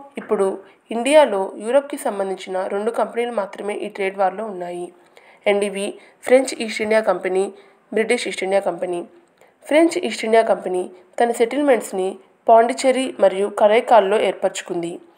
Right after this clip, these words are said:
బ్రిటిష్ ఈస్ట్ ఇండియా కంపెనీ ఇక్కడ రెండు ఫోర్ట్స్ని కన్‌స్ట్రక్ట్ చేసింది. అవి ఫోర్ట్ సెయింట్ జార్జ్, తర్వాత కాలంలో మద్రాసుగా మారింది, and ఫోర్ట్ సెయింట్ డేవిడ్, ఇదే తర్వాత కడలూరుగా మారింది.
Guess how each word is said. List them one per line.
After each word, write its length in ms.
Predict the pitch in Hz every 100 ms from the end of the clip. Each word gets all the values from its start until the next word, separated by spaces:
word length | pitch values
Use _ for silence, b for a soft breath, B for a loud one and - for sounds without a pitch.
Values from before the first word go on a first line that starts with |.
| b b b b
బ్రిటిష్ 340 | 233 247 330 285
ఈస్ట్ 180 | 226 220
ఇండియా 180 | 214
కంపెనీ 480 | 214 185 175 175 185 - b b b b 220
ఇక్కడ 240 | - 202 190 208
రెండు 220 | 220 233
ఫోర్ట్స్ని 460 | - 226 233 - 285
కన్‌స్ట్రక్ట్ 520 | 214 196 208 202 185
చేసింది. 440 | 180 170 170 170 - -
అవి 380 | 208 185 190 - - b b b -
ఫోర్ట్ 320 | 262 269 269
సెయింట్ 380 | - 196 202 175
జార్జ్, 360 | 175 175 - - -
తర్వాత 320 | 202 233 247
కాలంలో 400 | 233 190 180 196
మద్రాసుగా 520 | 190 180 208 208 226
మారింది, 560 | 214 175 170 165 165 170 b b b 196
and 220 | 202 -
ఫోర్ట్ 360 | - 247 254
సెయింట్ 360 | 254 220 196 190
డేవిడ్, 320 | 175 170 165 -
ఇదే 220 | 196 254
తర్వాత 560 | 285 214 185 190 190 196
కడలూరుగా 480 | 190 190 202 196 226
మారింది. 520 | 190 170 165 165